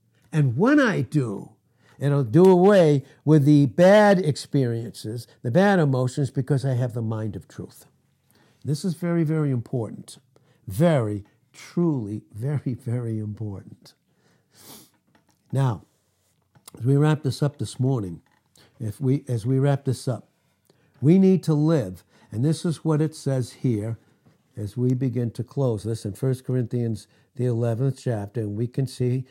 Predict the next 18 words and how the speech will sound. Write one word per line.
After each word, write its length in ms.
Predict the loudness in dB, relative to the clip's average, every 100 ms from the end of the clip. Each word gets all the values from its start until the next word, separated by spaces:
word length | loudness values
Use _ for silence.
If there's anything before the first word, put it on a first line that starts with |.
| _ -10
the 100 | -8
process 580 | -4 -4 -4 -6 -6
of 160 | -10 -8
God, 280 | -6 -6 -6
how 200 | -8 -6
he 140 | -6
does 320 | -4 -6 -8
this, 220 | -6 -8 -8 _ _
and, 320 | -8 -6 -6 -6
and 260 | -4 -4 -6 _ _
he 160 | -4 -2
does 340 | 2 2 2
leave 220 | 2 2
it 140 | 2 -2
up 180 | -4 -8
to 80 | -8
us, 200 | -8 -10
hopefully. 960 | -12 -6 -6 -6 -10 -4 0 2 0